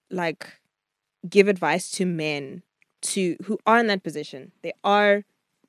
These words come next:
highly successful, they're charismatic, um,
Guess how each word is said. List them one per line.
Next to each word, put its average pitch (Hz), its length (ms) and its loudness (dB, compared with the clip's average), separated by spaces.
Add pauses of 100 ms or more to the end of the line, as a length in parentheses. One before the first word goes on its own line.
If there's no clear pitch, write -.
(100)
highly 208 280 4
successful, 170 720 -8 (140)
they're 175 100 -6
charismatic, 160 840 -6 (960)
um, 160 460 -2